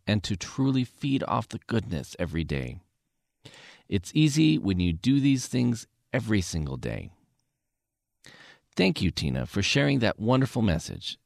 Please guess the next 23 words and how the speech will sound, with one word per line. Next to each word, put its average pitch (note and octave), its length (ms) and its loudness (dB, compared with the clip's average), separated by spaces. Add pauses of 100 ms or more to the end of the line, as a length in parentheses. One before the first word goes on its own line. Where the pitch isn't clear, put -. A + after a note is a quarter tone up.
And A#2+ 160 4
if A#2+ 160 0
you, E3+ 360 0
the - 100 2
listener, F2 580 0
just - 240 -4
so E3 160 0
happen E3 360 -2
to B2+ 80 0
know C3 380 0 (320)
who B3+ 200 -6
that G#3 220 -2
kind F3 340 -2
man C3 260 2
was G#2+ 380 0
that C#2+ 160 -2
helped A2 300 -4
Tina G2 260 -2
out, G#2 280 0 (640)
please D#4+ 300 0
let A#3 160 0
me F#3+ 120 -2
know. C#3+ 340 -2